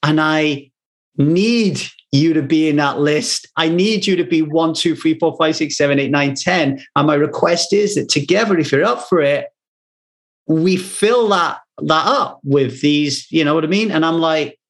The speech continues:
"I want that too." And it allowed me to look at myself and say, "Lee, how are you showing up sexually? Because you're obviously not showing up in the way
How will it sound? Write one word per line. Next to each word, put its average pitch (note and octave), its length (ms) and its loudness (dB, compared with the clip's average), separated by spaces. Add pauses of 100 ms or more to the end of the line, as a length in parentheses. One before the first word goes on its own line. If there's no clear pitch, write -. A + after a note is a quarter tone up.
(240)
"I D#3+ 140 0
want E3 240 0
that D#3 160 -4
too." D#3 400 0
And D3+ 120 2
it D#3+ 40 0
allowed F#3+ 580 0
me F3 240 0 (140)
to E3 100 0
look G3+ 220 -2
at - 120 -6
myself D#3+ 840 -4 (640)
and D#3+ 100 0
say, E3+ 280 0
"Lee, F#3+ 320 0
how A3 360 -2
are B3+ 80 0
you A3+ 200 2
showing F#3 400 -2
up E3 100 -6
sexually? - 600 -4 (360)
Because F#3+ 460 0
you're E3 260 2
obviously G#3+ 440 0
not D#3 180 0
showing D3+ 400 -2
up C3+ 180 -4
in C#3 120 0
the C3 80 -2
way C3+ 440 -2